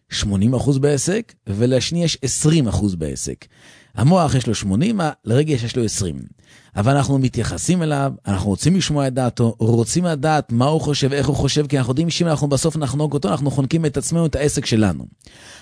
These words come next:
אנחנו כן רוצים לשמוע אותו, כן רוצים להרגיש מה עולה, לשמוע מה הוא מרגיש, מה הוא חווה וכדומה. רק יחד עם זאת, אנחנו רוצים לראות איך אנחנו מייצרים מצב מאוזן,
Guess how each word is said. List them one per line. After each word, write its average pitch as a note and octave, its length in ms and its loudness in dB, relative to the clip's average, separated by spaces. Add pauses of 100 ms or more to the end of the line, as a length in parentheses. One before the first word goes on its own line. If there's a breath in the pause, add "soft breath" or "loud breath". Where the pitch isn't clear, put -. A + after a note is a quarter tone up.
אנחנו G#2+ 280 0
כן G#3+ 160 2
רוצים A#3+ 260 -2
לשמוע F#2+ 280 -2
אותו, D2 220 -6
כן E3+ 140 0
רוצים G3 300 2
להרגיש C#3 480 0
מה A#2+ 200 2
עולה, B2 220 2
לשמוע G2+ 300 -2
מה G#2 120 2
הוא G3+ 100 2
מרגיש, C3+ 360 -2
מה C3+ 80 0
הוא F3 120 2
חווה C#3+ 200 2 (140)
וכדומה. F#2 300 -4 (420 loud breath)
רק F#2+ 140 -6
יחד D#3+ 260 0
עם F3+ 80 0
זאת, B2 360 0 (280 soft breath)
אנחנו D3 460 -2 (120)
רוצים D#3 680 0 (640)
לראות G#2+ 500 0
איך B2 200 0
אנחנו A#2 260 0
מייצרים C#3 560 0 (340 soft breath)
מצב G2 500 0 (180)
מאוזן, C3 680 -2